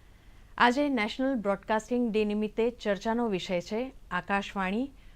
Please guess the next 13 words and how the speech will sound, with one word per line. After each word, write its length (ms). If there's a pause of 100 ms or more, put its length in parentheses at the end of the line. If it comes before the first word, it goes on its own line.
(140)
ભારતનો 520
અવાજ. 340 (1900)
આજના 600 (140)
ચર્ચાના 480
વિશેષજ્ઞો 640
છે 360 (340)
આકાશવાણી 640
અમદાવાદના 720
સહાયક 560
નિદેશક 480 (420)
શ્રી 440 (320)
તિરોક 400 (140)
સંઘાણી. 640